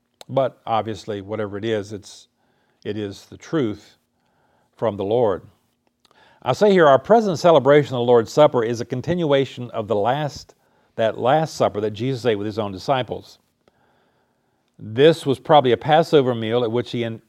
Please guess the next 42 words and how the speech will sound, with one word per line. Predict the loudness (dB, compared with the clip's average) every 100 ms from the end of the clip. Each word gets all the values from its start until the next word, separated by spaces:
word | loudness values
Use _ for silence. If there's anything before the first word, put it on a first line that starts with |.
| -8
reinterpreted | -2 0 -2 0 0 0 -4
the | -2
bread | 0 0
and | 0
the | -6
wine | -6 -6
in | -8
terms | -8 -10 -8
of | -8
the |
body | -4 -2 -2 -4
and | -6
blood | -2 -2 -4 -10 _ _ -12
soon | -4 -4
to | -2
be | -4
given | -4 -4 -4
over | -4 -4
in | -6
death | -6 -6 -8
on |
the | -10
cross. | -2 0 0 -4 -18 _ _ _ _ _ _ -14
The | -2
term | 0 0 2
body | 4 4 4
refers | 0 2 0 0
to | -4 -2
his | -2 -4
actual | -6 -6 -6 -4 0
body, | 0 -2 -8 -20 _
which | -10 -8
was | -6
about | 0 0 0
to | -4
be | -10
given | -6 -6 -6
over | -8 -6 -8
in | -4
death. | -2 -2 -8 _ _ _ _ _ _ _ _
The | -6
verb | 2 6 6